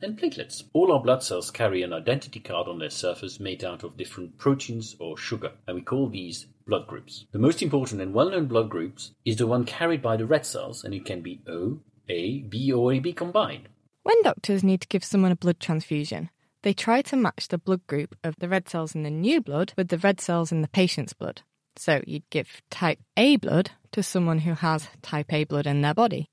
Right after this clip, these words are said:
Speaker 2: This is important, otherwise the new blood cells will be destroyed very quickly by the patient's immune system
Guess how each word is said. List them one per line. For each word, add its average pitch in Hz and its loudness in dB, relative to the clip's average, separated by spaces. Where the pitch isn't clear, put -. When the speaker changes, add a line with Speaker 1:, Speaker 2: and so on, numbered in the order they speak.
Speaker 2:
This 302 2
is 330 6
important, 220 4
otherwise 175 2
the 170 2
new 220 6
blood 202 2
cells 147 -4
will 156 0
be 156 -2
destroyed 175 0
very 175 0
quickly - -6
by 165 0
the 165 0
patient's - -4
immune 226 6
system - -6